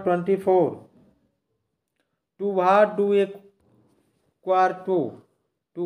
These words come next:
what do a quarto and a folio of Shakespeare's originally refer? क्या होगा आंसर? What will be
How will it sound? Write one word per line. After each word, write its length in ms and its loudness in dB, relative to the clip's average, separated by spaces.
what 480 0
do 380 -6
a 380 -4
quarto 800 0
and 400 -2
a 160 2
folio 680 0
of 420 0
Shakespeare's 840 2
originally 1120 -2
refer? 460 4
क्या 160 0
होगा 300 2
आंसर? 340 4
What 240 0
will 180 -4
be 40 2